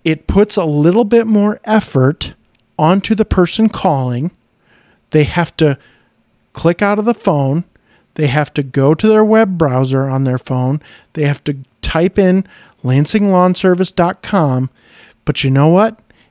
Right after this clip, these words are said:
It takes literally five minutes, and the five minutes that they do is not five minutes that I have to spend as a busy business owner.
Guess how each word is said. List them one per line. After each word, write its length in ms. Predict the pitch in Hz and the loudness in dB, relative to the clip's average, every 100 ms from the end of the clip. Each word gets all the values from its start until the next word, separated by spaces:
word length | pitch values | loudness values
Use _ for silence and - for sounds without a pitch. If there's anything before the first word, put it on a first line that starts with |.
| _ | _
It 200 | - 165 | -4 -4
takes 360 | - 165 147 - | 0 -2 -2 -8
literally 540 | 151 185 208 202 202 | -2 2 4 4 0
five 560 | 190 - 160 156 214 208 | -2 -8 -4 0 2 2
minutes, 520 | 214 143 135 - - - | 2 2 -4 -10 -12 -6
and 200 | 156 143 | -4 -2
the 80 | 131 | -4
five 540 | - 175 180 214 240 | -6 -4 0 2 2
minutes 640 | 233 254 226 165 - - - _ _ _ _ _ | 2 4 4 2 -2 -10 -10 _ _ _ _ _
that 260 | 151 135 _ | -4 -4 _
they 260 | 226 269 | 2 2
do 460 | 240 156 131 131 151 _ _ - _ _ _ | 2 2 2 2 -2 _ _ -20 _ _ _
is 200 | 143 135 | -4 0
not 420 | 143 185 226 - | 0 2 0 -4
five 340 | - 156 143 | -2 0 0
minutes 400 | 135 131 135 - | 0 -2 -2 -4
that 220 | - 143 _ | -4 -4 _
I 200 | 160 175 | -4 0
have 300 | 160 147 - | 0 -2 -6
to 80 | 135 | -10
spend 520 | - - 123 - - _ _ _ _ _ _ - | -8 -6 -8 -10 -20 _ _ _ _ _ _ -4
as 200 | 143 135 | -2 0
a 80 | 131 | -2
busy 480 | - 160 151 165 | 2 0 2 -4
business 600 | 165 143 170 151 143 135 151 | -6 0 2 2 0 0 2
owner. 420 | 143 135 120 | 2 0 -4